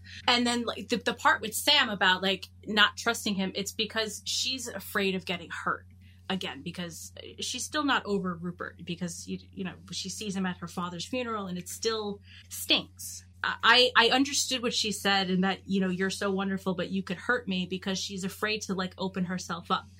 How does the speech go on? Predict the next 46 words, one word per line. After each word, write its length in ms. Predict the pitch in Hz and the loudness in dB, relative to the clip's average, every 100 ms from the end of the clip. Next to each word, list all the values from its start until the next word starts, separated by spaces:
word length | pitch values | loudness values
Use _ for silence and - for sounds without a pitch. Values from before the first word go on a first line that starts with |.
| - | -8
But 120 | 220 | -4
the 100 | 214 | -2
fact 220 | 208 262 - | 4 4 4
that 80 | |
she's 200 | - 220 | -2 0
even 220 | 208 202 190 | 2 2 4
got 220 | 190 185 | 4 2
to 80 | 180 | -2
the 80 | |
point 240 | 185 196 190 | 0 0 0
that 100 | 175 | -2
I 60 | |
think 200 | 180 196 - | -2 -2 -4
that 100 | - | -6
she 120 | 185 | -8
could 160 | 165 - | -10 -6
say 200 | 175 185 | -4 0
that, 200 | 226 247 - - | 0 -2 -8 0
that 140 | 226 | 2
is 140 | 202 | 2
not 280 | 202 196 202 | 4 4 4
a 40 | 190 | 0
season 340 | - 190 190 | -2 2 2
one 140 | 185 180 | 2 0
Rebecca 400 | 180 180 180 175 | 0 -2 -2 -6
statement 580 | - 190 185 202 247 - - - - - | -2 -2 0 -4 -6 -12 -20 -20 -20 -8
at 120 | - 175 | -6 -4
all. 260 | 143 - - - - - | -4 -8 -14 -20 -20 -16
So 180 | - 185 | -6 -2
I 140 | 185 | 0
liked 360 | 196 208 226 - | 0 2 0 0
where 580 | 196 202 196 190 185 180 | 2 2 2 2 0 -2
they 160 | 180 180 | -2 -2
took 320 | - 220 214 | -2 -4 0
her. 280 | 208 196 190 | 0 2 0
She's 260 | - 226 - | -2 -4 2
got 160 | 392 | 2
more 180 | 269 269 | 4 2
to 60 | 202 | 2
go. 360 | 190 220 147 - | 2 2 0 -4
She's, 360 | 165 196 185 | -2 -2 -2
you 80 | 208 | -4
know, 160 | 185 170 | -6 -6
she's 480 | - 196 190 - - - - - | -6 -4 -4 -6 -10 -14 -18 -4
definitely 640 | - 226 247 226 208 202 - | 0 2 2 0 0 0 0
not 360 | 196 202 202 | 2 6 6